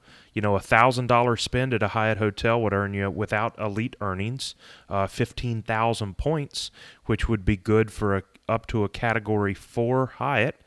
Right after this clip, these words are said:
You know, those can get in the three to four hundred dollar, uh, range. So a thousand dollar spend at a Hyatt hotel during this program, uh, could easily get you a forty percent return, which is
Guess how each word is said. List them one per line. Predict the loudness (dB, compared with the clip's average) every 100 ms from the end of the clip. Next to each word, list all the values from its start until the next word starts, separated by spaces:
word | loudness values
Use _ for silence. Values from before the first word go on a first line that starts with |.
| -20 -20 -6
You |
know, | -4
those | 0 -2 -2
can | -4
get | -4 -4
in |
the | -8
three | -6 -2 -2
to |
four | -2 0 0
hundred | -2 -2 0
dollar, | 0 2 0 -2 _ -20 -20 _
uh, | -8 -8 -6
range. | -4 -2 -2 -6 -8
So | -2 -2 -2 -6
a | -6
thousand | 2 4 4 2
dollar | -2 -2 -4
spend | -2 -2 0
at | 0
a |
Hyatt | 0 0 0
hotel | -2 -2 -4 -4
during | -6 -6
this | -8
program, | -4 -2 -2 -4 -4 -8 -16 -20 _
uh, | -12 -10
could | -8
easily | -6 -6 -6 -6
get | -6 -4
you | -6
a | -6
forty | -4 -2 0 0
percent | -2 -2 -4 -4
return, | -8 -6 -4 -4 -4
which | -6 -4 -4
is | -8